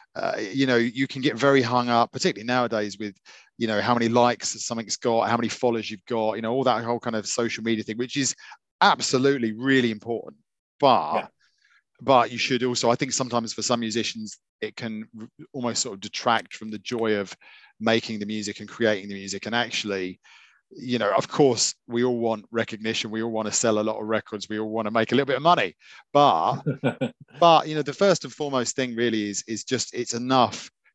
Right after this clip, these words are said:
Speaker 1: to just create some really bloody good art. Um, and, and that, that is, uh, you know, and other than that, I guess practice hard, play live as often as you can,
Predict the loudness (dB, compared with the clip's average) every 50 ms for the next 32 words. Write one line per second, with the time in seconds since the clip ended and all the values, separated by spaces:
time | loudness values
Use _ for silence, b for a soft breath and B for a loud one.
0 | -18 -14 -8 -2 -2 -2 -2 -2 -4 0 2 2 2 2 2 0 -2 -4 -6 -6
1 | -8 -18 -20 _ _ _ -12 -8 -4 0 0 0 0 0 0 0 0 0 -2 -4
2 | -6 -6 -2 -2 0 0 0 0 -2 -6 -10 _ _ _ _ _ -8 -6 -6 -4
3 | -4 -6 -8 -10 -12 -12 -8 -8 -6 -6 -8 -12 -12 -12 -10 -8 -8 -6 -2 -2
4 | -2 -2 -2 -6 -8 -6 -6 -6 -4 -4 -4 -6 -6 -8 b b b b b b
5 | b b b b 4 6 6 6 4 4 4 6 6 6 4 2 2 2 2 2
6 | 4 2 2 4 4 2 2 2 0 _ -2 -2 -2 -2 -4 -10 -4 0 2 4
7 | 4 4 4 2 0 0 0 2 2 2 2 2 0 -2 -6 -8 -8 -8 -10 -12
8 | -14 -14 -12 -10 -6 -2 0 2 2 0 -2 -4